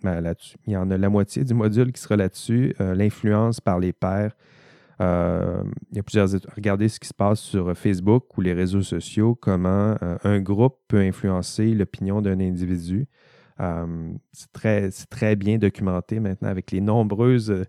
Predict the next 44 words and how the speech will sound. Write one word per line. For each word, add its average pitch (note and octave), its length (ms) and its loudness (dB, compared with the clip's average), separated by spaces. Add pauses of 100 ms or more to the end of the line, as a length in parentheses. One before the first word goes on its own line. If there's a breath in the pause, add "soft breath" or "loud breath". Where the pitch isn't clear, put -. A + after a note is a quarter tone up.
(180 soft breath)
données B2 500 6
que A#2+ 60 -2
vous A2 160 0
nous A2 140 2
donnez, A2+ 400 4
là, G#2+ 340 4
en A2 160 4
ligne, C3 360 4
là. C3 80 4 (440 loud breath)
Euh, F#2 240 2
c'est G2 200 0
juste A2 220 2
de A2 60 4
regarder F#2+ 420 0
comment, G2+ 640 0 (380)
euh, G#2 80 -2
une G2+ 140 -2
personne, G#2 480 0
on F#2+ 80 -2
la F2 100 -4
plonge G#2 460 -2
dans F#2 240 -4
un F2+ 80 -4
système, G2 560 -8 (360 soft breath)
on F#2+ 120 -4
la F#2+ 120 -2
plonge A2+ 380 2
dans F#2 240 0
un F#2 140 2
réseau G2+ 400 0
social G2+ 600 0 (140)
où G2+ 300 0
le F#2 120 2
réseau F#2 500 0
a G2 40 0 (540)
telle G2 200 2
opinion G2 440 -4
politique F#2+ 560 -6
et F2+ 60 -4
rapidement, F#2 500 -6 (340 soft breath)
l'individu, F#2 560 -2
là, G2 160 -2
se - 100 -16
fera F2+ 280 -4